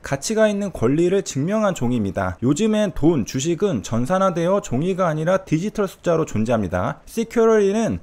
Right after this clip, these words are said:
파이낸셜 마켓에서 거래될 수 있는 인베스트먼트입니다. 투자자의 입장에서 시큐리티는 지갑 속의 돈보다 계좌 속의 주식을 의미합니다. 투자자는 미래 주식의 성과가 궁금하고 애널리스트는 미래 주식의 성과를 분석해서 제공합니다.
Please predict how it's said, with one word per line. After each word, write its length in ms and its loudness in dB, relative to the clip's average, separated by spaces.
파이낸셜 440 2
마켓에서 840 0
거래될 400 0
수 140 -6
있는 360 -2
인베스트먼트입니다. 1400 -2
투자자의 540 2
입장에서 560 -2
시큐리티는 1000 -2
지갑 320 0
속의 320 -2
돈보다 640 0
계좌 280 0
속의 380 -4
주식을 460 -4
의미합니다. 720 -2
투자자는 800 2
미래 260 4
주식의 400 -2
성과가 500 0
궁금하고 840 0
애널리스트는 880 0
미래 280 4
주식의 420 -2
성과를 480 0
분석해서 640 -2
제공합니다. 720 -2